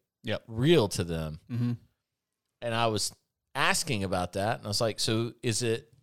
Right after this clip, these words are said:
Speaker 2: a literal belief? Do you believe that actually happened?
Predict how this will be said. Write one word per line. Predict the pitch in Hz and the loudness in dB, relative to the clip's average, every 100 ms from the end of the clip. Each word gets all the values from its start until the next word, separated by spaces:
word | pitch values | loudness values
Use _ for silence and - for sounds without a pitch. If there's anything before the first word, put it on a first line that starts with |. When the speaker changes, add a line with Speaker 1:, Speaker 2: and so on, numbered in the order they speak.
| _ _ _ _ _ - | _ _ _ _ _ 0
Speaker 2:
a | 113 | 0
literal | 110 107 175 254 170 | 0 2 4 6 6
belief? | 101 101 92 87 107 - | 6 2 2 0 -2 -6
Do | - | -4
you | 104 | -2
believe | 117 123 117 | 0 0 2
that | 113 110 | 2 2
actually | 107 110 - 104 90 | 0 0 -2 0 0
happened? | 82 - 190 214 - 85 78 143 | -2 -2 -2 -2 -2 -4 -4 -8